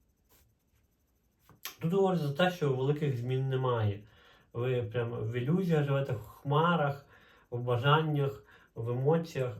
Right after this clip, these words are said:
але, по суті, тут, е, змін ніяких немає. Тут навіть добавляти немає, е, нічого, бо у нас от вісьмірка пентаклів. Роботу робимо, працюємо,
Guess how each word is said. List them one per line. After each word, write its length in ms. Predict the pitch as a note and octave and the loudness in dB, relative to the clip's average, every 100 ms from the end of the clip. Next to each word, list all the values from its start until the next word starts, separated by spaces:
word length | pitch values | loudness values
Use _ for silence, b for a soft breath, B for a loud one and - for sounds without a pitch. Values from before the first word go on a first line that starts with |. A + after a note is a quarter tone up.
| - | -6
але, 520 | B2+ B2+ D3 E3+ E3+ | -2 0 2 0 -2
по 80 | - | -8
суті, 460 | A2 D3 D3+ - C#3+ | -8 -6 -6 -6 -8
тут, 280 | - A#2 A2 - _ _ _ - | -6 -10 -10 -20 _ _ _ -10
е, 160 | A#2+ A2+ | -6 -2
змін 500 | G#2+ C3 D3+ D3 A2+ - - - | -2 0 0 0 -4 -10 -16 -8
ніяких 680 | A#2+ A#2+ B2+ B2+ - - | -4 -2 -2 -6 -10 -12
немає. 520 | B2+ A#2+ A2+ G#2 - - _ _ | -6 0 2 2 0 -12 _ _
Тут 140 | - | -8
навіть 200 | C#3+ C#3+ | -2 0
добавляти 520 | C3+ A#2 A#2+ B2+ - A#2 | 0 -2 -2 -2 -4 -6
немає, 500 | A2+ A#2+ A#2 A2 A2 B B B B _ | -4 -2 -4 -6 -10 B B B B _
е, 440 | B2 A#2 A2+ A2+ A2 | -6 -4 -2 -2 -2
нічого, 520 | A#2+ A#2 F3+ F#3+ D#3+ | -4 -6 0 2 2
бо 160 | B2 | 0
у 40 | A#2+ | -4
нас 400 | B2+ D#3 D#3 - b b b b b b b _ | -2 -2 -4 -12 b b b b b b b _
от 220 | B2 A2 | -8 -6
вісьмірка 640 | A2+ C3 E3 F3 E3+ D3 C#3+ - | -8 -2 0 0 0 -2 -2 -2
пентаклів. 840 | C#3 C3 - A#2 A2+ G#2+ A2 G#2+ G#2+ - - - - _ _ _ _ _ _ - - - _ _ _ | -2 -2 -2 -2 -2 -2 0 0 -2 -8 -20 -20 -20 _ _ _ _ _ _ -20 -20 -20 _ _ _
Роботу 560 | C3+ C3+ D3 D#3+ D#3 C#3 | -4 4 6 6 6 6
робимо, 760 | D#3 G3+ G#3 G#3 G3 G3 F3 - | 6 6 4 2 2 -2 -6 -10
працюємо, 880 | - C#3+ - E3 F#3 F#3+ F#3 F#3 | -6 -6 0 2 2 2 0 -2